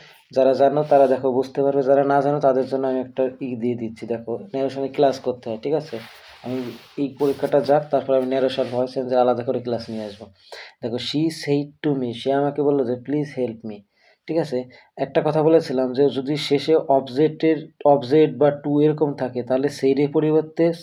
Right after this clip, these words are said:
অন্য কিছু দিতে হয়। আর যদি না থাকে এগুলো, তাহলে সেইট, সেইট দিলে হয়ে যায়, ঠিক আছে? যেহেতু আজকে অবজেক্ট আছে, তাহলে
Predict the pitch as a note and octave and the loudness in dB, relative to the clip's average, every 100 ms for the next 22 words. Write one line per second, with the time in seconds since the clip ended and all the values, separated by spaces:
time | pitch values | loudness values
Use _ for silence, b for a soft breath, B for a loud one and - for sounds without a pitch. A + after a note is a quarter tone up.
0 | - - D3+ D3+ D#3 B2 A#2 B2 B2+ A#2 | -12 -2 2 2 0 -4 -4 -4 -2 -2
1 | A#2 C3+ C#3 C3 C#3+ D#3+ D3+ D#3 D#3 E3+ | -2 -2 -2 2 2 2 0 0 0 2
2 | E3+ D3 C#3+ C3+ C3 C3 C3+ A#2 A2+ A2+ | 2 2 0 0 -2 0 -2 0 -4 -6
3 | A2 A2 G#2+ A2 E3 F3+ B2+ A#2 B B | -4 -6 -6 -6 -2 0 -2 -8 B B
4 | B A#2+ C#3 D3+ D#3 D#3 D#3+ C#3+ C#3+ D3+ | B 2 4 4 2 4 4 4 2 4
5 | D3 C#3+ C#3+ C#3+ B B B C3+ C3+ C#3+ | 2 2 -2 -4 B B B 0 2 2